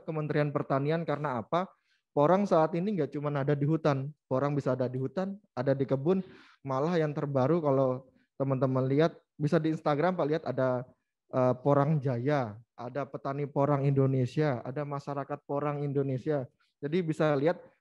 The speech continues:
malah di sawah sekarang nyoba di Tegal, dicampur jagung. Eh, besok-besok ya nggak perlu campur jagung ya, Pak, ya. Porang aja udah cukup, Pak, ya, nggak perlu <laughs> nanam jagung gitu. Jadi dengan harganya. Jadi, eh, di sini, eh, kita,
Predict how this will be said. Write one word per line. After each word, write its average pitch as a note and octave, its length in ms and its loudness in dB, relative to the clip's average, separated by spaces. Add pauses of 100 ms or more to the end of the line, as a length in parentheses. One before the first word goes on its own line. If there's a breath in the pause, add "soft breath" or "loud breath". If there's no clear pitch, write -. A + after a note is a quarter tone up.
malah F#3+ 260 0
di F3 60 0
sawah F#3+ 400 -2
sekarang C3+ 400 -4
nyoba B2+ 320 -2
di C3+ 80 -2
Tegal, B2 500 0 (400 soft breath)
dicampur C#3 720 -2
jagung. C#3 640 0 (380 soft breath)
Eh, C3 160 -2
besok-besok C#3+ 720 2
ya - 80 0
nggak C#3 160 0
perlu D3 160 2
campur D3+ 320 0
jagung E3 320 2
ya, E3 160 4
Pak, C#3 80 0
ya. C3+ 80 -4
Porang D#3 320 2
aja A3+ 240 2
udah E3+ 160 0
cukup, G3+ 240 -8
Pak, F#3+ 160 2
ya, D#3 80 2
nggak C#3 160 -4
perlu D3+ 120 0
<laughs> D#3 120 2
nanam F3+ 240 2
jagung D#3+ 400 0
gitu. D3 160 -8
Jadi C#3+ 240 -6 (400 loud breath)
dengan C#3+ 320 -2
harganya. C#3+ 400 0
Jadi, F3 160 2 (560 loud breath)
eh, D3 160 8
di D3 160 2
sini, F3 320 0 (400 loud breath)
eh, C#3+ 240 2
kita, D#3 560 -4